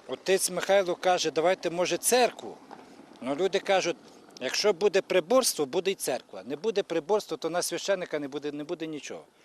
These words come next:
За рік ми побудували то приборство, що священник перейшов жити. За п'ять років збудували церкву. От що характерно, що отець Прийма, що він три рази вижив, що його Бог спас від смерті, він хотів,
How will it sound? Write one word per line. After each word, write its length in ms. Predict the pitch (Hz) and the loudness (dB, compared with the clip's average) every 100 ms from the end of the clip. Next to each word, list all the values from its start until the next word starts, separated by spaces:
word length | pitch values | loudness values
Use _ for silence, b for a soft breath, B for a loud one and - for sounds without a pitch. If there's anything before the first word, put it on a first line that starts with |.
| b b - | b b -6
За 240 | 156 190 | 0 2
рік 200 | 240 233 | 0 -4
ми 100 | 208 | -6
побудували 560 | - 170 170 175 196 175 | -4 -4 -2 2 4 4
то 160 | 185 | 0
приборство, 480 | - 160 202 202 165 | -2 -2 -2 -2 -6
що 320 | - - 170 | -8 -8 -8
священник 460 | - 160 185 170 151 | -6 -4 -2 -2 -4
перейшов 480 | 165 151 - 160 143 _ _ _ 127 | -6 -6 -4 -6 -6 _ _ _ -8
жити. 440 | 120 139 - 73 - B B B B _ 120 | -4 -4 -6 -18 -20 B B B B _ -2
За 160 | 175 | -2
п'ять 280 | - 220 208 | 2 0 2
років 260 | 208 - 156 | -2 -2 -4
збудували 420 | 151 165 170 160 | -4 0 2 0
церкву. 440 | - 98 - 98 117 | -2 -6 -10 -12 -6
От 140 | 175 | -4
що 160 | - 196 | -2 0
характерно, 580 | 196 185 - 208 190 | 0 0 0 0 0
що 160 | 147 165 | -6 -4
отець 280 | - 190 - | -2 -2 -2
Прийма, 480 | 202 214 170 123 107 _ - | 0 0 0 -6 -10 _ -18
що 180 | - 143 | -12 -8
він 200 | 170 143 | -8 -8
три 200 | 151 170 | -8 -6
рази 320 | 165 170 143 | -2 -4 -6
вижив, 440 | 143 170 143 117 95 | -8 -8 -8 -12 -18
що 240 | - - | -20 -14
його 160 | 135 151 | -12 -10
Бог 220 | 143 151 | -8 -10
спас 380 | - 160 151 - | -10 -10 -10 -12
від 80 | - | -8
смерті, 220 | 214 202 | -8 -6
він 100 | 156 | -12
хотів, 320 | - 156 185 | -14 -12 -12